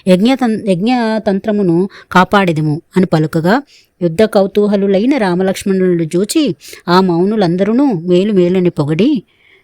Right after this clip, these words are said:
"నేడు మొ-, నేడు మొదలు ఆరు దినంబులు విశ్వామిత్ర క్రతువును కాపాడుడు. మౌని మౌన దీక్ష వహించి ఉండుదురుగాన మీరులు జాగరూకులై కాపాడుమని" చెప్పగా,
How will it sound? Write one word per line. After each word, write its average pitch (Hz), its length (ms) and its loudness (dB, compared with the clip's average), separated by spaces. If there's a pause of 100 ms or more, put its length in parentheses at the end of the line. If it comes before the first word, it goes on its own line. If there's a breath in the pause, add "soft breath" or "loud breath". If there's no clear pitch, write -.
(120)
"నేడు 226 600 0
మొ-, 196 200 0 (100)
నేడు 233 260 2
మొదలు 233 340 2
ఆరు 208 240 0
దినంబులు 220 640 0
విశ్వామిత్ర 233 600 -2
క్రతువును 202 440 -2
కాపాడుడు. 170 600 -2 (540 loud breath)
మౌని 208 560 0 (240 soft breath)
మౌన 196 240 2
దీక్ష 226 300 -2
వహించి 208 480 0
ఉండుదురుగాన 190 800 0 (340 loud breath)
మీరులు 214 540 0 (300)
జాగరూకులై 196 840 0
కాపాడుమని" 190 640 0
చెప్పగా, 190 480 -2